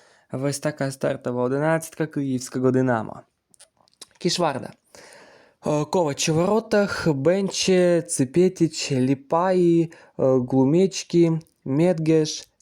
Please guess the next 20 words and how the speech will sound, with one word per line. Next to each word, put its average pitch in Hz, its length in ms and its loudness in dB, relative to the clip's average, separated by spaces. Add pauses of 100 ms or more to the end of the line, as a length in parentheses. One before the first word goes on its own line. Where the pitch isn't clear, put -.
Керменді, 156 960 0 (160)
Солтєш, 165 840 0 (560)
Матанович, 127 1400 2
Спасіч 160 720 -2
та 143 380 2
Місаневич. 135 920 -2 (360)
Ось 120 160 -4
така 127 260 -2
стартова 117 500 -4
одинадцятка 143 500 -2
Кішварди. 196 540 -2
Е, 190 100 0 (1200)
ну 208 120 0
і 214 40 2
тепер 170 260 -4
давайте, 139 320 2
друзі, 135 360 -2
відповідно, 127 480 -2
будемо 127 380 -2
говорити, 123 680 -4